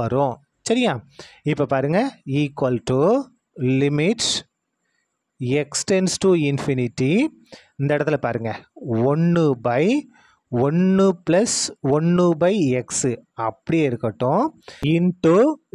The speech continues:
ஜீரோ மைனஸ் ஒன்று by எக்ஸ் ஸ்கொயர்னா மைனஸ்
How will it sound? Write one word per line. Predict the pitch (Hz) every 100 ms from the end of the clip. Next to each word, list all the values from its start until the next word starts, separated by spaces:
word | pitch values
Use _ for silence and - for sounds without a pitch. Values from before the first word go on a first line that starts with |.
| 127 127
ஜீரோ | 196 233 240 226 196
மைனஸ் | 165 170 165 233 - - - - 147
ஒன்று | 185 214 196
by | 185 147
எக்ஸ் | - 147
ஸ்கொயர்னா | - 147 139 190 294 - _ _ _ 127
மைனஸ் | 127 156 185 202 233